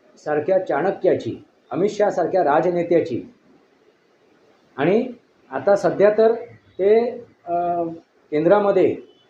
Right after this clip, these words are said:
आणि महाराष्ट्रामध्ये त्यांचा पक्ष राज्य करतोय, अशा स्थितीमध्ये राज ठाकरे त्यांची भेट नाकारतील का? तुम्हाला काय वाटते मित्रांनो?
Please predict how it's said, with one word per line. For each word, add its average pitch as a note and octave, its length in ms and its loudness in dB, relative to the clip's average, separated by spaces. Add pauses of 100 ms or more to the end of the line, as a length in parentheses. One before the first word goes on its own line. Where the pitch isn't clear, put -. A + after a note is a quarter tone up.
आणि E3+ 160 -4
महाराष्ट्रामध्ये G3 800 2
त्यांचा G3 320 -2
पक्ष G3 320 -2 (1200)
राज्य D#3 320 2
करतोय, D#3 440 0 (320)
अशा A3+ 240 -2
स्थितीमध्ये F3+ 560 0
राज D#3+ 260 0
ठाकरे E3 340 2 (1600)
त्यांची D#3+ 260 0
भेट F3+ 280 0
नाकारतील D3 600 -2
का? - 100 -8 (400)
तुम्हाला F3 280 0
काय D#3+ 160 2
वाटते C3 200 -2
मित्रांनो? G#2+ 380 -8